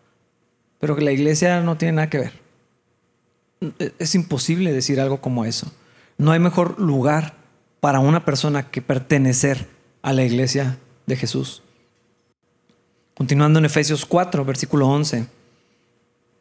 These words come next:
Ahora bien, Cristo dio los siguientes dones a la iglesia:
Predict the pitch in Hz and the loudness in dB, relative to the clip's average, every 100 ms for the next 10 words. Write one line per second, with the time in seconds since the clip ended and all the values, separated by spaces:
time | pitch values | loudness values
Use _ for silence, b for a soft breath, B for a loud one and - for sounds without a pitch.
0 | _ _ _ _ _ _ - 123 131 143 | _ _ _ _ _ _ -8 -2 0 2
1 | 165 196 185 - - _ _ _ _ - | 4 2 0 -4 -20 _ _ _ _ 0
2 | 175 202 208 202 185 185 185 156 151 175 | 2 2 2 4 4 4 4 4 4 2
3 | 160 143 165 202 196 190 170 180 175 196 | 2 2 4 4 4 2 2 2 4 4
4 | 208 165 | 2 -2